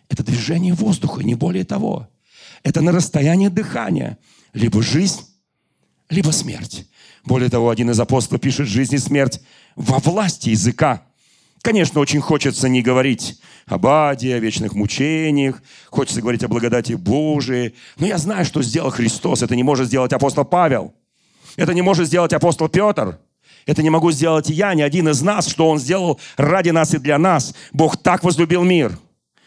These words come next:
что отдал Сына Своего Единородного, дабы всякий верующий в Него не погиб, но имел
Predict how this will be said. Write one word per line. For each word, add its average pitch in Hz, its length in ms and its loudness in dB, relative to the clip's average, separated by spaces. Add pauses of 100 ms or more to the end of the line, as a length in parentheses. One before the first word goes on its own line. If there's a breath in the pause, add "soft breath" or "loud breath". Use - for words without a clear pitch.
(140 soft breath)
что - 240 2
отдал 165 280 2
Сына 220 360 2
Своего 196 240 2
Единородного, 170 880 4
дабы 143 220 2
всякий 208 500 0
верующий 175 460 2
в 156 40 2
Него 160 300 4 (160 loud breath)
не 208 260 2
погиб, 180 400 2 (120)
но 165 240 2
имел 156 400 2